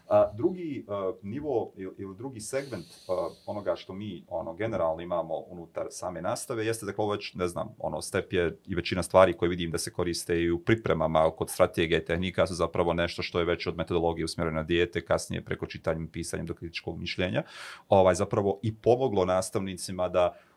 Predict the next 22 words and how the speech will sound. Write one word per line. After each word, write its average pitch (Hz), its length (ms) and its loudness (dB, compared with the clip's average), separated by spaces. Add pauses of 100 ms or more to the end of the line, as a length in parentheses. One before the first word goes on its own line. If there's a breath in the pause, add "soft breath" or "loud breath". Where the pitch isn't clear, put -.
(180)
u 139 100 0
svoju 107 380 4
nastavu 101 640 2
unesu 107 420 0
i 90 40 -4
neke 95 280 -2
druge 87 460 0 (120)
metode, 85 640 -2
tehniku 85 400 -6
učenja, 80 240 -10
strategije - 500 -6
i - 80 -8
tako 104 260 -12
dalje. - 280 -6 (300 loud breath)
I 110 100 6
one 123 140 4
se 107 200 -2
primjenjuju 101 480 -2
ovdje, 113 160 0
one 131 80 -2
se 110 160 -4
primjenjuju 110 720 -2